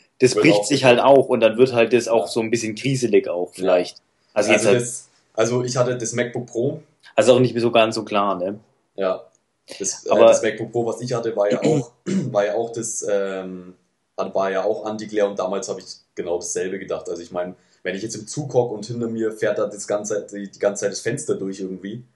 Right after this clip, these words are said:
Speaker 2: Und das
Speaker 1: Ja.
Speaker 2: sehe ich dann in meinem Bildschirm und, oh, und dann will ich einen Film schauen.
Speaker 1: Aber
Speaker 2: Das
Speaker 1: sie
Speaker 2: geht
Speaker 1: sind ja
Speaker 2: mal gar
Speaker 1: hell
Speaker 2: nicht.
Speaker 1: genug,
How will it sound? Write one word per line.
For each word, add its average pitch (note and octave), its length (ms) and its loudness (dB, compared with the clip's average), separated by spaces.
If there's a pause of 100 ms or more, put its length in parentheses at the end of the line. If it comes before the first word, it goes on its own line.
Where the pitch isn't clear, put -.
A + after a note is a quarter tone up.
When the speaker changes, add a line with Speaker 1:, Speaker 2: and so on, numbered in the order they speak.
(380)
Speaker 2:
Und G2+ 100 -8
das A#2 100 2
Speaker 1:
Ja. G#2+ 40 4
Speaker 2:
sehe A#2 100 2
ich - 80 -6
dann G#2 160 -6
in G2+ 60 -6
meinem G2 180 -4
Bildschirm A2 400 -6
und, G2 220 -6
oh, G2 340 0
und G2 180 -10
dann G2 300 -6
will G#2+ 100 -16
ich G#2+ 80 -16
einen G#2+ 100 -18
Film D3 200 -4
schauen. D3+ 140 -4
Speaker 1:
Aber A2 100 6
Speaker 2:
Das G2 80 0
Speaker 1:
sie - 60 -8
Speaker 2:
geht - 60 -8
Speaker 1:
sind A#2 120 -4
ja B2 80 10
Speaker 2:
mal G#2+ 60 8
gar A#2 80 6
Speaker 1:
hell A#2 100 10
Speaker 2:
nicht. G#2+ 140 2
Speaker 1:
genug, A#2+ 400 4